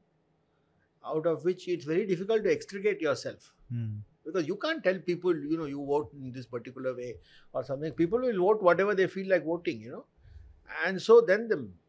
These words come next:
Speaker 1: aim of the game should be to do it in such a way that my bifurcation into seventy-five states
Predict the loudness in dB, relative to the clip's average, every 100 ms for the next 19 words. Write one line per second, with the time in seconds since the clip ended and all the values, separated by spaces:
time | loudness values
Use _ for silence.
0 | _ -10 0 2 4 4 2 0 0 -2
1 | -2 -4 -2 0 0 -2 -10 -14 -14 _
2 | _ _ 2 2 2 0 0 0 0 0
3 | 0 -2 -2 -4 -6 -6 -4 -2 -4 -2
4 | -4 -4 -8 -10 -10 -10 -8 -4 -4 -4
5 | -8 -8 -10